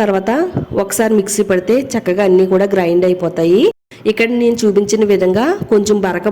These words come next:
బరకగా మిక్సీ పట్టుకోవాలి. అచ్చం రోట్లో రుబ్బుకున్నట్టే మనకు వచ్చిందండి ఇక్కడ. తర్వాత ఒక మీడియం సైజులో ఉండే ఉల్లిపాయను తీసుకుని ఇలా చిన్న చిన్న ముక్కల కింద కట్ చేసుకుని ఈ మిక్సీ జార్లో వేసుకుని ఒకసారి అంతా కూడా బాగా కలిపేసుకుందామండి. ఎంతో రుచిగా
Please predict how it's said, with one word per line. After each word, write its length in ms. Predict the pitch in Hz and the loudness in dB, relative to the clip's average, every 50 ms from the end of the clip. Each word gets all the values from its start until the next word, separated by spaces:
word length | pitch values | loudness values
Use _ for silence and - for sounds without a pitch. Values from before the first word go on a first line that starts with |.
| 196 | -2
బరకగా 360 | 202 185 180 175 175 175 196 226 247 226 | -2 -4 -4 -4 -4 -2 -2 0 0 0
మిక్సీ 220 | 226 - - 196 190 196 | -2 -2 -4 -2 -2 -2
పట్టుకోవాలి. 560 | 180 190 - 196 185 175 175 175 185 226 302 415 - - - - _ _ _ _ - 202 | -2 -2 -2 -2 -2 -2 0 0 0 2 0 0 -2 -6 -12 -20 _ _ _ _ -6 -4
అచ్చం 300 | 208 196 202 - 277 294 294 247 | -4 -4 -2 -2 0 2 2 4
రోట్లో 260 | 220 208 202 196 214 220 208 | 2 2 2 2 0 2 2
రుబ్బుకున్నట్టే 580 | 214 185 190 - 202 202 196 190 190 196 220 254 302 330 - - - | 0 0 0 0 0 2 2 0 0 0 0 0 -2 -2 -4 -4 -2
మనకు 200 | 202 185 190 190 196 | 0 0 0 0 0
వచ్చిందండి 460 | 190 - - 202 196 190 185 190 185 180 | 0 0 0 0 2 2 2 2 0 0
ఇక్కడ. 160 | 185 180 190 220 294 359 - - - - _ _ - - - 220 | 0 0 0 0 0 -2 -4 -8 -14 -20 _ _ -20 -8 -4 -2
తర్వాత 340 | 208 202 190 185 180 190 220 277 320 339 311 - 220 | 0 0 0 -2 -2 -2 -2 -2 -2 -4 -4 -4 -4
ఒక 100 | 214 233 208 214 | -2 0 2 2
మీడియం 280 | 214 220 214 254 262 254 254 | 2 2 2 0 0 0 2
సైజులో 280 | 220 202 202 202 208 202 202 | 0 0 2 2 2 2 2
ఉండే 120 | 196 208 214 202 | 2 2 2 2
ఉల్లిపాయను 380 | 190 180 180 185 190 190 190 185 185 | 4 2 2 2 2 0 0 0 0
తీసుకుని 400 | 185 175 - - - 185 196 233 302 - _ _ - - - - 196 | -2 -2 -2 0 2 2 4 4 2 -2 _ _ -20 -18 -10 -4 -2
ఇలా 140 | 202 202 220 214 - | 0 0 0 0 0
చిన్న 140 | 220 196 190 190 | 0 0 2 2
చిన్న 120 | 208 208 208 202 | 2 2 2 0
ముక్కల 200 | 185 190 190 180 180 | 0 0 -2 -2 0
కింద 120 | 202 208 208 214 | 0 -2 0 -2
కట్ 140 | 190 - - - | -4 -2 0 0
చేసుకుని 360 | 180 175 - - 185 196 240 339 - _ _ - - - 233 | 0 0 0 0 2 2 2 0 -2 _ _ -10 -4 -2 0
ఈ 20 | 240 240 | 2 2
మిక్సీ 240 | 226 202 - - 214 202 | 0 0 -2 -4 -2 0
జార్లో 240 | 214 202 202 208 202 196 | 0 0 0 0 2 2
వేసుకుని 380 | 185 185 - - 190 196 220 262 302 349 - - - - 202 | 2 0 0 0 2 2 2 2 0 -2 -6 -8 -6 -6 -4
ఒకసారి 300 | 190 190 - 214 196 196 185 | -4 -2 -2 -2 0 0 -2
అంతా 140 | 180 180 190 185 | -2 -2 -2 -2
కూడా 140 | 202 196 226 214 208 | 0 -2 0 -2 -2
బాగా 180 | 185 175 180 196 196 - | -2 -2 -4 -4 -2 -2
కలిపేసుకుందామండి. 880 | 196 175 175 185 180 180 - 190 185 180 175 175 175 170 165 170 196 269 339 381 - _ _ _ _ _ _ _ - 202 | -2 -2 -2 -2 -4 -4 -2 0 2 2 2 2 2 2 2 2 2 2 2 0 -2 _ _ _ _ _ _ _ -2 -2
ఎంతో 200 | 214 208 - 262 269 240 | -2 0 0 2 2 2
రుచిగా 340 | 226 220 - 208 202 214 | 0 -2 -2 0 0 2